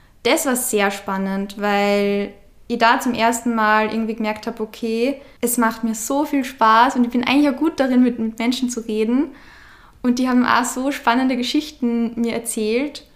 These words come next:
nämlich auch wirklich Lebensgeschichten. Also da war ein Artist, der mir erzählt hat, wie das für ihn war, ähm, als er abgestürzt ist mal beim Auftritt und dann halt im Krankenhaus war und wo ich mir denke, das ist sowas Persönliches und ich hab das irgendwie geschafft, dass er mir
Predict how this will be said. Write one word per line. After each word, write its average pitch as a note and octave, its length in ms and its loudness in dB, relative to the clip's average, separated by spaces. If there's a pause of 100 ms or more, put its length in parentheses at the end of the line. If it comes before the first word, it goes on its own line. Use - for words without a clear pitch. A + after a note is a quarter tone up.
(480)
nämlich B3+ 300 4
auch C4 60 0
wirklich C4+ 280 0
Lebensgeschichten. A#3+ 1080 -2
Also A3 340 0
da G#3+ 280 2
war A3+ 460 4
ein A3+ 140 -2
Artist, A#3 640 -4
der A#3 80 2
mir A3+ 120 -2
erzählt A#3 340 0
hat, A#3 180 -2
wie A#3 80 -4
das A#3 160 0
für - 100 -12
ihn A3+ 180 -2
war, A3+ 440 2 (520)
ähm, A3+ 280 -2
als A3+ 160 2
er - 120 2
abgestürzt - 640 -2
ist A3+ 200 -6
mal A#3 360 0 (260)
beim A#3 180 2
Auftritt A#3 600 0 (640)
und A#3+ 520 2
dann A#3 180 4
halt A#3+ 100 2
im A#3+ 120 2
Krankenhaus B3 640 0
war G#3+ 340 2
und A3+ 180 -6 (260)
wo B3+ 120 -2
ich B3+ 60 6
mir B3 120 4
denke, B3 200 0
das A#3 80 -2
ist A#3+ 120 -2
sowas D#4 300 0
Persönliches C#4 840 0
und B3 120 -2
ich C4 60 2
hab C4+ 100 0
das C4 160 -6
irgendwie B3 180 2
geschafft, C4 320 0
dass B3 100 -6
er B3+ 140 -2
mir C4+ 200 2